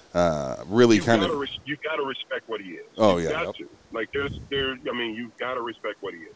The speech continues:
Speaker 2: He's been arguably the greatest point guard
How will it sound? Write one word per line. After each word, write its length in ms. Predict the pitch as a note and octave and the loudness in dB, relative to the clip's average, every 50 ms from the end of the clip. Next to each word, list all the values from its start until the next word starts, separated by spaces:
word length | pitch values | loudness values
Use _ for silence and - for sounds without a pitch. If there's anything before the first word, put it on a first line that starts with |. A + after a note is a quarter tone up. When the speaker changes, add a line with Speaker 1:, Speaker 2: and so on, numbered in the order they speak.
| - | -10
Speaker 2:
He's 140 | - A#2+ A#2+ - _ | -10 -10 -10 -10 _
been 380 | - B2 A#2+ A#2 A2+ A2+ A2+ A2 _ _ - _ _ _ _ _ - | -6 -4 -2 -2 -2 -2 -4 -8 _ _ -20 _ _ _ _ _ -6
arguably 640 | B2 C3 C#3+ C3 C3 - - A#2 A#2+ A#2 A2+ A2 G#2 _ _ _ | -4 -4 -4 -6 -8 -12 -10 -10 -10 -10 -10 -10 -14 _ _ _
the 200 | B2 B2+ C3 B2+ - _ | -10 -8 -8 -10 -12 _
greatest 320 | A#2+ A#2+ A#2+ A#2 A#2 G#2+ _ _ _ | -8 -6 -6 -6 -8 -10 _ _ _
point 260 | A#2+ A2 G#2 G2+ _ | -10 -10 -10 -10 _
guard 400 | G2+ G2 F#2+ F#2 F2+ F2 E2+ | -8 -6 -4 -4 -4 -4 -6